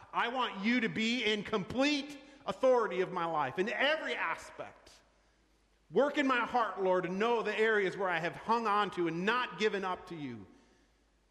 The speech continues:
Confess those things. Deal with the Lord.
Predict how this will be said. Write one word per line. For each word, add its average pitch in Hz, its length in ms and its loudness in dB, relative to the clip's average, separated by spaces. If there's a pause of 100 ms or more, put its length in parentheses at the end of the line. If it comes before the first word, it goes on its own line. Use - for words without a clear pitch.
(420)
Confess 254 380 -2
those 208 220 0
things. 131 500 -8 (240)
Deal 233 260 2
with 202 160 -2
the 185 60 -6
Lord. 175 360 0